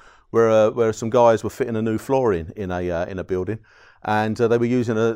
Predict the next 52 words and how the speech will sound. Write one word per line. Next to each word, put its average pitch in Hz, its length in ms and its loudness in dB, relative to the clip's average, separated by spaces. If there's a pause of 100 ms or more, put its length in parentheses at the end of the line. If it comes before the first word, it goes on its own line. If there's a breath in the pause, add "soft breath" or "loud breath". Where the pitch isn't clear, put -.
a, 107 420 -4
uh, 98 280 0
a 104 60 -6
two-pack 127 420 -4
adhesive, 123 560 -6 (380 soft breath)
and 120 160 0
the 120 40 2
guys, 143 500 2
the 117 100 -4
guys 143 320 -2
who 120 180 -6
were, 110 300 -2
um, 104 260 -4
who 117 140 -8
were 110 80 -2
doing 110 180 -2
the 107 80 -4
work 104 300 -2
didn't 127 160 -6
get 92 100 -2
affected - 380 -6
at 101 160 -8
all 110 280 0 (300 loud breath)
by 98 180 4
the, 92 220 -2
uh, 87 280 -2
by 92 220 -2
the, 90 240 -4
uh, 90 140 -4
by 92 180 -6
this 90 140 -6
issue. 101 300 -6 (480 soft breath)
But 117 100 0
there 120 80 2
was 120 120 0
a 123 40 4
lady 135 320 4
in 107 80 -2
the 117 80 -2
office, 107 340 -4
probably 107 360 -2
about 104 240 -2
a - 20 -6
hundred 110 220 -6
and 104 40 -10
fifty, 98 280 -8
two - 120 -10
hundred 104 200 -8
meters 113 220 -8
away, 85 340 -4
that, 98 260 -8
uh, 101 160 0